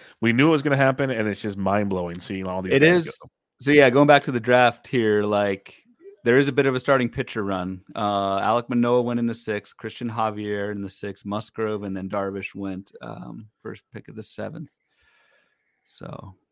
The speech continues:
Speaker 2: um,
Speaker 1: There goes
Speaker 2: starting pitching
Speaker 1: Bednar.
Speaker 2: is starting to, starting to roll a little bit, and
Speaker 1: And
Speaker 2: so
Speaker 1: Col-
Speaker 2: is the freaking clock. Good God.
Speaker 1: Yeah, it's, I like it. I like it. But, uh, we see some closers. You mentioned Bard went.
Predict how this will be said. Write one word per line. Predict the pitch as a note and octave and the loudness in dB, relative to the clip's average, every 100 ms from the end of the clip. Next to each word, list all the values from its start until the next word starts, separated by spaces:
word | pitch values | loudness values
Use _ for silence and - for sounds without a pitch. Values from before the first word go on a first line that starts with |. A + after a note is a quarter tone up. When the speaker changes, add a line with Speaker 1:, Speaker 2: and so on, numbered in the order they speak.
| F3 | -20
Speaker 2:
um, | - - | -20 -20
Speaker 1:
There | - | -14
goes | G2 | -6
Speaker 2:
starting | D3+ F3+ | -4 -2
pitching | G3+ G3 F#3 | -2 0 0
Speaker 1:
Bednar. | E3+ | 0
Speaker 2:
is | D#3+ | 2
starting | E3+ D#3 C3+ | 2 4 2
to, | C3 B2+ | -2 -4
starting | - D3+ D3 | -2 0 2
to | C3 | 2
roll | B2+ B2 A2+ G2 | 6 6 4 0
a | |
little | G2 F#2 | -2 -4
bit, | F2 - _ _ _ _ _ | -6 -8 _ _ _ _ _
and | G#2+ G2+ | -8 -6
Speaker 1:
And | |
Speaker 2:
so | G2 C#3 | 0 2
Speaker 1:
Col- | |
Speaker 2:
is | C3 A2+ | 2 0
the | |
freaking | G#2+ C3+ - G2+ | -6 -6 -6 -12
clock. | - C#3+ A2+ - | -4 0 0 -2
Good | F3+ D3+ | -8 -8
God. | - C#3 G#2+ G2 _ _ _ _ - | -4 -4 -4 -8 _ _ _ _ -4
Speaker 1:
Yeah, | G2 | 0
it's, | G2+ G#2+ | 0 0
I | A2 | 0
like | A#2 F3 - | 0 -2 -6
it. | - | -8
I | |
like | G#2 C#3+ A#2+ | -2 -2 -2
it. | F#2 | -2
But, | G#2 F#2+ | 0 0
uh, | G#2+ G2+ - - - - | 0 -2 -4 -12 -12 0
we | C3 | 0
see | E3 | 2
some | C#3 A#2 | -2 -4
closers. | A#2 A#2+ G2 | -2 -2 -2
You | F#2 F#2+ | -6 -4
mentioned | G#2 G2 F2 | -6 -4 -4
Bard | G#2+ A2 A2+ | 0 0 0
went. | A2+ A2+ A2 | -2 -4 -6